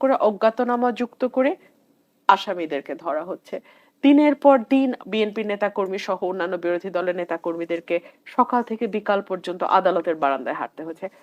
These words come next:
সময় পরিবর্তন হলো, আমরা আশা করেছিলাম যে জুডিশিয়ারিতে একটা বিরাট রকম পরিবর্তন দেখব, আমরা দেখলাম সেই একই ধারা। ধরুন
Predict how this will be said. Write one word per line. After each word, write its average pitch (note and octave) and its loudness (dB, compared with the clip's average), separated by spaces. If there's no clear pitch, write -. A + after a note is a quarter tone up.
সময় D4 4
পরিবর্তন B3 -2
হলো, A#3 -8
আমরা C4 8
আশা C4 -6
করেছিলাম B3 2
যে A3 6
জুডিশিয়ারিতে A3+ -2
একটা G3+ -2
বিরাট B3 8
রকম F3 -4
পরিবর্তন C#3 -6
দেখব, F2+ -10
আমরা D#4 6
দেখলাম D4 0
সেই D4+ -2
একই A3 0
ধারা। A#2+ 0
ধরুন C4+ 6